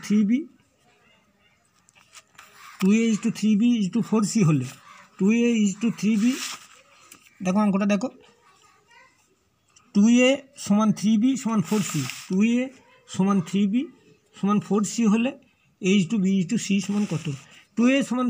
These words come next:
থ্রি বি সমান ফোর সি হলে কত হচ্ছে দেখো, তাহলে A by B equal to B by C করে দাও, A by B equal to B by C করে দাও। two A is to, অতএব টু এ কত, টু এ সমান থ্রি বি, টু এ সমান থ্রি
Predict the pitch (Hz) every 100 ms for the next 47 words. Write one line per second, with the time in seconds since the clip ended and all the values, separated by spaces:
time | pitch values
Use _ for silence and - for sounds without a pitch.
0 | - 233 233 247 233 233 233 185 233 240
1 | 240 233 208 214 233 214 226 - _ _
2 | _ _ - 190 233 - _ _ _ _
3 | _ _ - 208 214 226 202 202 214 220
4 | 196 196 202 208 208 208 190 190 202 -
5 | _ _ _ _ _ _ _ _ - 196
6 | 214 214 180 202 196 196 196 175 190 196
7 | - 185 190 180 202 - _ _ _ _
8 | _ _ _ _ _ - 185 214 233 -
9 | 202 175 202 208 185 165 165 220 226 -
10 | - 175 196 220 240 269 _ _ _ _
11 | - - 202 190 - 208 233 175 214 220
12 | 196 208 208 247 - _ _ _ 190 214
13 | 208 208 170 180